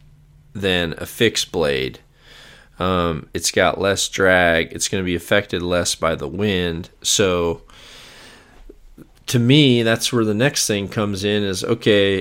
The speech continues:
if I'm shooting a fixed blade head, but I'm having to shoot in wind, or, you know, I'm having to, to worry about accuracy at fifty yards compared to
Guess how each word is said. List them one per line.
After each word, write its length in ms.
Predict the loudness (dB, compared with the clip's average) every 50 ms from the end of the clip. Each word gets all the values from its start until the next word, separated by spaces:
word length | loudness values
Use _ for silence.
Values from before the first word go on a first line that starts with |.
| -4 -4
if 240 | -6 -6 -4 -2 -2
I'm 360 | -2 -2 -2 -4 -6 -8 -10 _ _ _ _ _ _ _ _ _ _ _ 0
shooting 520 | 4 4 4 4 4 2 2 2 4 2
a 40 | 2
fixed 420 | 0 0 0 0 2 0 -2 -2 0
blade 300 | 0 2 2 2 0 0
head, 600 | 0 2 4 4 4 4 4 2 0 -4 -10 -16 -16 -16 -14 -12 -6
but 180 | -2 -2 0
I'm 120 | 0 0 0
having 380 | 2 6 6 6 6 4 2
to 60 | -2 -2
shoot 380 | 0 0 2 2 2 0 0
in 200 | -2 -4 -4 -2
wind, 580 | 0 2 4 4 4 2 2 0 -2 -4 -8 -8 -4
or, 420 | 0 2 2 2 2 0 -2 -6 -12 -10
you 200 | -8 -6 -4 -4
know, 280 | -4 -4 -6 -8 -10 -10
I'm 160 | -8 -8 -6
having 420 | -4 0 0 0 0 0 -2 -6 -6
to, 420 | -4 -2 0 0 0 -2 -4 -6 -10 _ _
to 140 | -10 -8 -4
worry 280 | -2 0 2 2 2 2
about 460 | 0 0 -2 -2 -2 -4 -4 -8 -8 -6
accuracy 880 | -2 2 2 2 2 0 -2 -4 -4 -4 -2 -2 -4 -4 -4 -4 -4 -4
at 100 | -4 -6
fifty 380 | -4 -2 -4 -4 -4 -6 -8 -6
yards 540 | -2 0 2 4 4 4 2 0 -2 -6 -8
compared 580 | -8 -10 -10 -6 -4 -2 -2 -2 -2 -4 -6 -6
to 300 | -4 -2 -2 -2 -4